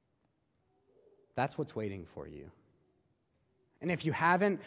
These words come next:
received Christ and have been reconciled to God, that is what is waiting for you today, tomorrow, and for the rest of eternity. If you are willing to receive him and be baptized and inherit the Holy Spirit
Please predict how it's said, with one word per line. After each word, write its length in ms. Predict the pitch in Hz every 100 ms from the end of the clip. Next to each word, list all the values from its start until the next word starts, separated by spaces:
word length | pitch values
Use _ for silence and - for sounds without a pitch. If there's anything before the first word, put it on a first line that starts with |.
| - 127
received 440 | 160 - 180 -
Christ 520 | - 156 170 180 - 143
and 100 | 131
have 180 | 135
been 160 | 127 160
reconciled 720 | 139 143 156 139 156 151 143
to 80 | 147
God, 380 | 127 143 147 151 - - 147
that 300 | 165 208 170
is 160 | 156
what 140 | 147 160
is 160 | 131
waiting 320 | 139 165 170
for 140 | 165 160
you 260 | 160 160 - -
today, 460 | - 143 175 208 202
tomorrow, 460 | 180 170 180 190
and 120 | 175
for 80 | 170
the 100 | 151
rest 320 | 143 190 190
of 100 | 214
eternity. 680 | 185 - 190 175 151 127 95 - - - _ _ _ _ _ _ _ _ _ _ _ _ -
If 140 | 135 180
you 80 |
are 80 | 170
willing 560 | 135 165 175 147 120 107 - - - _ -
to 120 | -
receive 420 | 175 - 202 208 175
him 160 | 180
and 140 | 165 151
be 120 | 147
baptized 960 | 135 139 131 117 110 98 85 82 - - -
and 120 | 151
inherit 560 | 147 135 180 190 170 147
the 80 |
Holy 240 | 127 139 123
Spirit 520 | - 135 117 98